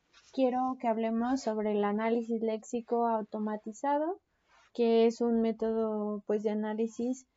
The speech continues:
de las humanidades digitales y específicamente de la lingüística de corpus, y que puede ser también aplicado para la, la literatura, pues, en lenguas originarias y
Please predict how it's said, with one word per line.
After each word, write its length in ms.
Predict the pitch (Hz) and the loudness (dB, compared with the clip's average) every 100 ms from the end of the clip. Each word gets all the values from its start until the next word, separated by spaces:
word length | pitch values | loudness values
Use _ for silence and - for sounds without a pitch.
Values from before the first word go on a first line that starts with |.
| _ _ | _ _
de 220 | 214 220 | 2 4
las 260 | 220 214 208 | 4 2 0
humanidades 600 | 214 214 214 214 214 220 | -2 0 -2 0 0 0
digitales 840 | 226 226 220 262 262 262 302 320 - - | -2 -4 -2 2 2 2 0 -2 -10 -8
y 260 | 254 254 | -4 0
específicamente 1000 | 247 240 226 226 226 233 220 214 214 220 | 0 0 -2 0 0 0 -2 -2 -2 0
de 120 | 240 220 | 2 2
la 160 | 208 | 2
lingüística 600 | 208 202 220 226 233 233 | 0 0 -2 -4 -4 0
de 120 | 240 240 | 0 2
corpus, 480 | 285 262 302 320 - _ - - _ | 0 0 -4 -6 -8 _ -20 -20 _
y 160 | 277 269 | -2 -2
que 240 | - 277 285 - - - - - _ | -4 -6 -6 -8 -10 -14 -20 -20 _
puede 220 | 262 277 | 2 2
ser 200 | 277 294 | 2 -2
también 380 | - 294 269 277 | 0 -2 -2 -4
aplicado 380 | 233 226 240 247 269 - | -4 -6 -4 -4 -6 -6
para 260 | 240 240 | -4 -2
la, 560 | 247 226 226 226 233 233 - - - - - - 233 | 0 2 2 0 -2 -4 -8 -8 -8 -10 -12 -12 -6
la 200 | 226 220 214 | -4 -4 -8
literatura, 720 | 226 - 220 214 233 233 240 254 - | -10 -10 -10 -8 -6 -6 -6 -8 -12
pues, 180 | 214 214 208 - _ _ _ _ _ _ _ _ _ _ _ _ _ _ | -10 -8 -10 -12 _ _ _ _ _ _ _ _ _ _ _ _ _ _
en 480 | - 220 214 214 214 | -10 -6 -4 -4 -2
lenguas 340 | 233 240 254 | 0 0 -2
originarias 640 | 254 226 226 233 269 285 285 | -2 -2 -2 -2 -2 -2 -2
y 220 | 233 | -4